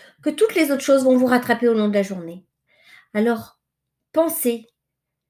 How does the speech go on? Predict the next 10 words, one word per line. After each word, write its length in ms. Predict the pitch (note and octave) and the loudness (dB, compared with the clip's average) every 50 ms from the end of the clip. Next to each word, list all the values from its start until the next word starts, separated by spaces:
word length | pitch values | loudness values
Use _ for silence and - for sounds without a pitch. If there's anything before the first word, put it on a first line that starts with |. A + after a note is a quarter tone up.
| _ _ _ _ _ _ _ _ | _ _ _ _ _ _ _ _
Est-ce 100 | - - | -12 -6
que 60 | - | -4
vous 140 | A3 A3 A3 | 0 2 2
allez 160 | A3 G#3 G#3+ | 4 2 2
prendre 320 | G#3 - A#3 A3 A3 G#3+ G3+ | 0 0 -4 -2 -2 -2 0
votre 180 | G#3 A#3 A3 | 0 0 2
voiture, 500 | A#3+ D#4+ F4 E4+ - - A#3 A#3 A#3 A#3 | 4 2 2 2 -4 -6 -2 0 0 0
le 100 | A#3 A3+ | 0 -2
métro ? 540 | C4 E4+ F4+ - - - A#3+ A#3+ B3 B3 B3 _ _ _ | -2 -2 -4 -6 -4 -2 0 0 0 -2 -6 _ _ _
Tiens, 140 | - G#4 | -2 -2